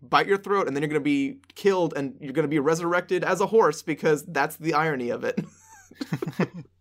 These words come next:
But yeah, I, I think it's bad news because I think there's just, they're all crazy people, and if you just do anything, there's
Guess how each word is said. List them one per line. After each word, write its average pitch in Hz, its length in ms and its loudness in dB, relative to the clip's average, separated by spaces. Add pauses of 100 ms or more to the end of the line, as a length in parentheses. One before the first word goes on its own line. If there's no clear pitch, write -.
(420)
But 185 160 4
yeah, 196 260 4 (320)
I, 175 200 2
I 185 60 2
think 208 200 4
it's 165 80 0
bad 185 280 2
news 143 200 -4
because 131 320 -2
I 139 80 2
think 156 340 -4
there's 143 260 2
just, - 360 -2 (280)
they're 170 280 4
all 196 160 6
crazy 196 400 2
people, 135 500 0
and 127 260 -2
if 123 240 -2
you 127 600 -2 (100)
just 139 360 -8
do 156 240 4
anything, 151 640 0
there's 131 380 2